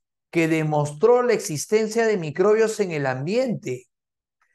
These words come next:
Y por eso le dicen el padre de la microbiología. Y no solamente ese, o no solamente eso, sino también que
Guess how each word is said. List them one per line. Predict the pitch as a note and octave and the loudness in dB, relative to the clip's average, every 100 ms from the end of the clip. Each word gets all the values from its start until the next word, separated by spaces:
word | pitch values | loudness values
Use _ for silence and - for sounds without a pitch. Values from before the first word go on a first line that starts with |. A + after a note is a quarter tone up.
| _ _ _ | _ _ _
Y | - A3+ | -4 -2
por | G#3 B3 | 2 4
eso | A#3+ A#3+ A#3+ A#3+ | 6 6 4 2
le | F3+ | 4
dicen | F#3+ F#3+ G#3+ G#3 G3+ - | 2 2 0 0 -2 -2
el | D3 C#3 C#3 | 0 0 0
padre | - G3 G3+ G#3 G#3 | 2 2 4 2 2
de | G3 | 2
la | E3 D3+ | 2 0
microbiología. | C#3+ C3+ C#3 C3+ B2+ B2+ B2 A#2+ - B3+ G3+ G#2+ - _ _ _ _ _ _ _ _ _ _ _ _ | -2 -8 -4 -4 -2 -2 -2 -4 -6 -4 -2 -4 -8 _ _ _ _ _ _ _ _ _ _ _ _
Y | D3 | -2
no | F3+ G3+ | 0 2
solamente | G#3 A3+ G#3+ G#3+ A#3 G3+ C4 | 2 2 2 2 -2 0 0
ese, | C#4 - B2+ - _ _ _ _ | 0 -4 -8 -12 _ _ _ _
o | C3+ D#3 | -2 0
no | G#3+ | 0
solamente | G#3+ A#3 A3+ A#3 G#3 C4 | 0 0 0 0 0 2
eso, | C4+ - C#3 A#2+ - _ _ _ | 2 0 -2 -4 -12 _ _ _
sino | - - F3 F#3 A3+ | -16 -4 0 2 2
también | B3+ B3 A#3+ A#3 A#3 A#3 | 2 0 0 0 -2 -6
que | - E3+ D3+ C#3 - | 0 0 0 -4 -12